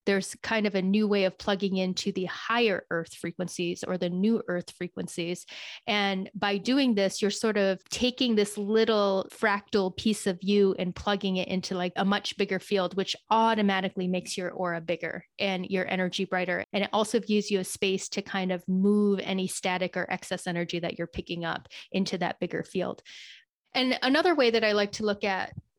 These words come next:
a protective bubble, as Patty was saying earlier, a lot of times empaths, when we get overwhelmed, we shrink our energy down. We retract. We wanna curl up into the ball and shrink away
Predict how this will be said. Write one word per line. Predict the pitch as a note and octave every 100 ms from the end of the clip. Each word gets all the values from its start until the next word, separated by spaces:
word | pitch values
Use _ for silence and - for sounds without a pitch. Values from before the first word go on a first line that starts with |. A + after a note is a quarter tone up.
| -
a | G#3+
protective | - A3 - A3 - G3 F#3
bubble, | G3+ F#3+ F#3+ F#3 -
as | G3+ -
Patty | A3+ A3 G#3+
was | G3+ -
saying | G#3 G3 G3
earlier, | G3 G3 G3 F#3+
a | F#3
lot | G3 G#3
of | A3
times | G#3+ G3 -
empaths, | G3+ G3+ G3+ F#3+ -
when | F#3
we | F#3
get | F#3 -
overwhelmed, | F#3 F3+ F3+ F#3+ F#3 F#3 F#3
we | F#3
shrink | - - G3+ G3 G3 -
our | - F#3
energy | F3 F3+ E3 F#3
down. | F#3 E3+ E3+
We | F#3
retract. | F#3 F#3 - - F#3+ - - -
We | F#3+
wanna | F#3 F#3+
curl | - G3+ F#3
up | F3+
into | F3+ -
the | F3+
ball | F#3 F3 F3
and | F3+
shrink | - F#3 F3+
away | F3 F3 E3+